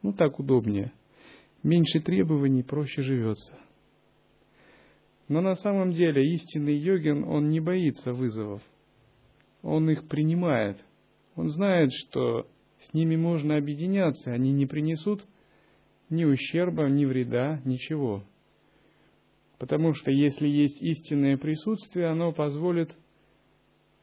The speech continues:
любую ситуацию раскрыть, очистить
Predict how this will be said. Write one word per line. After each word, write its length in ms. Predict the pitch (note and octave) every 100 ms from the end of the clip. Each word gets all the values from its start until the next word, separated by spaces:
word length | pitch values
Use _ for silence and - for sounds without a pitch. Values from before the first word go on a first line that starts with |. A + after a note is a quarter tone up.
| _ _ _ _ _ _ _ _ _ -
любую 500 | C#3+ F#3 F#3 G3 D3+
ситуацию 1000 | - C3 C#3+ F3 F3+ - D#3 C#3 B2+ C3+ _ _
раскрыть, 720 | C#3+ D3+ - F3 G3 C#3+ - _ _ _ _ _ _
очистить 840 | C#3+ B2+ - F3 F3+ - B2 -